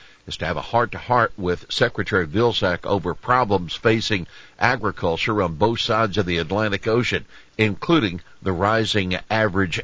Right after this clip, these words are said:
age of farmers. The average age of a farmer in the E U and U S is fifty-seven. Vilsack and Wojciechowski will open up Friday's session of the U S D A Ag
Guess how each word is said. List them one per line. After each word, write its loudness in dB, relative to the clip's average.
age 0
of -2
farmers. -2
The -2
average -2
age 0
of -4
a -6
farmer 0
in -2
the -4
E 0
U -2
and -2
U 0
S 0
is -14
fifty-seven. 0
Vilsack 2
and -4
Wojciechowski -2
will 2
open 2
up 0
Friday's 0
session 2
of -6
the -4
U 4
S -2
D 0
A 0
Ag -2